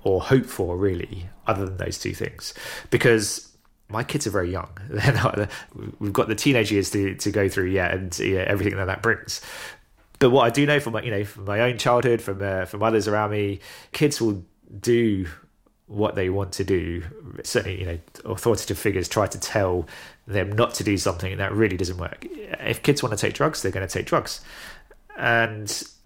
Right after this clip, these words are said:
at the moment, kids are taking drugs, but with very little idea, very little information, very little guidance about what they're doing. And that can only be a bad thing.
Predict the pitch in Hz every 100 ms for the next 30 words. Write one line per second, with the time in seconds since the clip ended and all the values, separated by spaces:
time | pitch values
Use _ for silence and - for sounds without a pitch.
0 | - 120 113 117 165 135 90 127 - -
1 | _ _ _ - - 127 - - 143 143
2 | 98 87 90 127 143 - - - _ _
3 | _ _ 113 104 101 - 104 95 98 123
4 | 131 127 107 101 104 101 95 95 90 104
5 | 98 92 90 117 123 107 104 98 95 92
6 | 113 101 95 98 - 95 90 120 139 117
7 | 101 85 104 110 98 - - - 92 92
8 | - 98 104 120 - 90 87 117 92 -
9 | _ - - - - _ 113 - 120 -
10 | 120 113 107 107 101 104 98 95 117 92